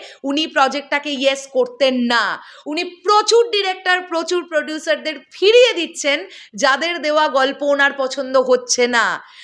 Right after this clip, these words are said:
যতক্ষণ না গল্প বা চরিত্র মেগাস্টার নিজেকে স্যাটিসফাই করতে পারেন, ততক্ষণ তিনি সেই প্রজেক্টকে হ্যাঁ বলছেন না। বরবাদের মধ্যে এমন কিছু আছে যেটা মেগাস্টার শাকিব খানকে বলেছে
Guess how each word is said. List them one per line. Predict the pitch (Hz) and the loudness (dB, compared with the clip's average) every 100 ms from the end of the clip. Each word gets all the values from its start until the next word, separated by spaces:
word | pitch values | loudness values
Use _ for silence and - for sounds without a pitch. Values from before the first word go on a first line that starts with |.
| - _ | -20 _
যতক্ষণ | 294 320 480 466 - 427 | -2 0 0 -2 -4 0
না | 415 | 0
গল্প | 302 294 311 320 359 | 2 4 4 2 -2
বা | 359 339 | 0 0
চরিত্র | 339 311 330 330 320 320 | 0 -2 -2 -2 0 2
মেগাস্টার | 302 330 349 359 339 285 | 0 -2 -2 0 0 -2
নিজেকে | 240 254 294 415 415 381 | -10 -8 -2 0 0 -2
স্যাটিসফাই | 370 302 302 359 359 370 381 | 0 -2 0 -4 -2 0 0
করতে | 381 339 359 339 | -2 -8 -4 -4
পারেন, | 339 285 285 302 302 - - | 0 0 0 -6 -12 -20 -8
ততক্ষণ | 320 330 427 440 - 403 415 | -6 -4 -4 -8 -4 -2 -2
তিনি | 392 359 349 | -2 -4 -4
সেই | 349 339 | -2 -4
প্রজেক্টকে | 339 277 269 294 - 285 | 0 0 0 -8 0 0
হ্যাঁ | 262 247 254 | 2 0 -2
বলছেন | 247 254 - 254 | -2 -2 -2 -8
না। | 247 226 196 139 - - - 220 | -4 -2 -2 -2 -10 -20 -16 -4
বরবাদের | 240 262 285 294 285 | -2 0 2 0 0
মধ্যে | 277 285 | -2 2
এমন | 247 240 247 240 | 2 0 -4 -6
কিছু | 240 - - | -4 -2 -2
আছে | 220 269 - 302 226 - - - | 0 -2 0 2 2 -2 -16 -20
যেটা | 175 277 285 311 | -2 0 2 0
মেগাস্টার | 285 262 269 277 269 | 0 -4 -4 -6 -6
শাকিব | - 226 277 285 | -4 -6 -6 -12
খানকে | - 247 254 240 214 220 - _ 180 | -8 -8 -8 -4 -4 -6 -18 _ -4
বলেছে | 277 381 466 466 277 262 | 0 2 0 0 -2 -2